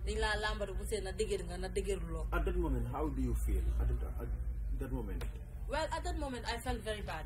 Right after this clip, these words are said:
Speaker 1: because, like, I felt disappointed because, like, lu ma doon expect ak lu ma ñëw pour gis, we are two different things.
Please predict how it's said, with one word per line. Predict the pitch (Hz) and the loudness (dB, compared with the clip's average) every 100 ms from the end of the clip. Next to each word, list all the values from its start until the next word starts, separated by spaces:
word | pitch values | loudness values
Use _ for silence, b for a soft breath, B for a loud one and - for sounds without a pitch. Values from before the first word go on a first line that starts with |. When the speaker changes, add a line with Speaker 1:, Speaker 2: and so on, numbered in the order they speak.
| - | -6
Speaker 1:
because, | 190 202 202 | -4 -4 -4
like, | 180 160 160 - | -4 -6 -6 -4
I | 190 185 | -2 -2
felt | 220 208 | -4 -4
disappointed | - - - 196 185 160 - B B B - - | -4 -6 -4 -4 -4 -6 -8 B B B -8 -6
because, | 190 202 | -4 -4
like, | 185 160 175 | -4 -6 -4
lu | 226 | -2
ma | 226 | -2
doon | 220 - | -2 -6
expect | - 180 - | -8 -8 -8
ak | |
lu | 196 | -6
ma | 202 | -6
ñëw | 180 175 - | -6 -8 -8
pour | 175 | -8
gis, | 170 170 - - - - - | -6 -8 -8 -8 -8 -6 -2
we | |
are | 185 | -2
two | - 196 | -4 -6
different | 180 180 175 165 | -4 -6 -8 -8
things. | 151 | -8